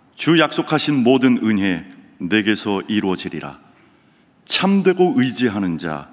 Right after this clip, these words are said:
주께서 기억하시리." 아멘. 삼 년 만에 채플에서 설교합니다. 삼 년 전에 설교할 때는 코로나 초기라서 설교를 녹화했어요. 당시 경공교육처장이셨던 이상옥 교수님 한 분 놓고 제가 설교를 했는데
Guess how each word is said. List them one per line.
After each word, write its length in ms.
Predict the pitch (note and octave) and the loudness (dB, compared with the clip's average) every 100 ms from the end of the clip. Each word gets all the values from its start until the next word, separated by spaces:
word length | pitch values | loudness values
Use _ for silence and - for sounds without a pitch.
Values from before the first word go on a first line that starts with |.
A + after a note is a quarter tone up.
| - _ _ _ | -20 _ _ _
주께서 800 | - - - F#3+ - F2 D#2+ E2+ | -10 -10 -6 -6 -4 -6 -6 -10
기억하시리." 1120 | - - G#2 G2 - - - - - D2 C2+ C2 _ _ _ _ | -10 -4 -2 -2 -6 -8 -6 -8 -10 -18 -20 _ _ _ _ _
아멘. 320 | - C3+ C#3 A#2 _ _ _ _ - - - _ | -18 -16 -18 -20 _ _ _ _ -20 -20 -20 _
삼 220 | - B2 | -6 -2
년 140 | D3 D3 | 0 2
만에 180 | D3 C#3 | 2 2
채플에서 460 | D3+ C3 C#3+ B2 | -2 -4 -4 -4
설교합니다. 760 | A#2 C3+ B2+ A#2 G2+ F2+ F2 D2+ - - _ _ _ - | -4 -4 0 -2 -2 -4 -6 -8 -16 -20 _ _ _ -20
삼 220 | - - A#2+ | -12 -4 0
년 160 | A#2 | 0
전에 200 | A2+ A2 | 0 -2
설교할 320 | G#2 A2+ A2 | -4 -4 -4
때는 180 | G#2 A2 | -4 -6
코로나 360 | - D3 C#3+ A#2+ | -6 -4 -2 -2
초기라서 680 | - E3 C#3 G#2+ F2+ A2+ D#2 - _ _ | -4 -6 -2 -2 -2 -8 -10 -20 _ _
설교를 400 | - D3+ D3+ C3+ | -6 -2 0 0
녹화했어요. 800 | A2 A2+ C3 A2+ F#2+ G#2 G#2 D#2+ - - _ _ _ _ _ | -2 -4 -2 -2 -2 -4 -6 -6 -14 -20 _ _ _ _ _
당시 300 | - G#2+ G2+ | -6 -6 -4
경공교육처장이셨던 1300 | A2+ G#2+ A2+ A2+ G#2+ G#2+ G2+ A#2 A2 G#2+ F#2 A2 E2+ | -4 -2 0 0 0 -2 -4 -6 -4 -4 -4 -4 -4
이상옥 420 | F#2+ A#2+ B2+ B2 | -2 -2 0 0
교수님 280 | - G#2+ A2 | 0 -2 -4
한 220 | G2 E3 | 0 0
분 180 | D#3 C#3+ | 2 2
놓고 240 | A2+ - F#2 | 2 0 -6
제가 160 | F#2+ | -4
설교를 400 | F#2 B2+ A2 G2 | -4 -4 -2 -4
했는데 480 | G2+ G2 E2+ F2+ A#2 | -4 -6 -4 -6 -6